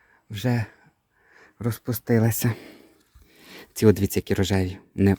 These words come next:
бокал, до речі, має такий гарний, великий. Ці жовті піднялися теж. Ви знаєте, якось трошки ожили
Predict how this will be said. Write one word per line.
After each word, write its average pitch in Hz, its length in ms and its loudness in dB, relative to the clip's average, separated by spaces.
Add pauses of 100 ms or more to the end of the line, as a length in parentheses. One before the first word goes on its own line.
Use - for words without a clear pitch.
(140)
бокал, 120 340 0
до 113 80 0
речі, 110 200 0
має 107 260 4
такий 110 200 -4
гарний, 107 320 2
великий. 98 520 0 (1120)
Ці 143 200 4
жовті 104 400 2
піднялися 98 760 -2 (160)
теж. 107 360 -2 (520)
Ви 110 80 2
знаєте, 135 500 2 (240)
якось - 260 -4
трошки 131 440 -2 (520)
ожили 113 580 6